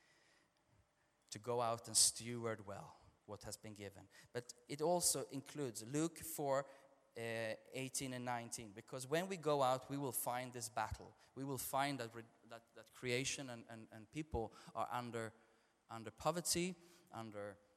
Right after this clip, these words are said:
oppression, or, uh, captivity, it's under blindness and under oppression. And I believe apostolic mission is, is also concerning that, dealing with, with oppression,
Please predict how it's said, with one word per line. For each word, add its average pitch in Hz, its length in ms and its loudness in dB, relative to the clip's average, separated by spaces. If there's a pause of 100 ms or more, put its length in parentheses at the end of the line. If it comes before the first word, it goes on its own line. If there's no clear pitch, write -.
(160)
oppression, 160 440 -2
or, 120 140 4
uh, 107 280 0 (160)
captivity, 170 720 0 (240)
it's - 260 -6
under 101 340 -6 (800)
blindness 135 600 4
and 117 100 -4
under 107 380 -6 (240)
oppression. 107 420 -2 (880)
And 120 100 -8
I 151 80 2
believe 156 320 -2
apostolic 135 480 0 (100)
mission 131 360 -8 (440)
is, 117 360 -10
is 120 220 -8
also 135 640 -2
concerning 117 580 -6
that, - 380 -8 (300)
dealing 147 400 4
with, 127 340 4 (440)
with 123 160 -4
oppression, 120 500 -4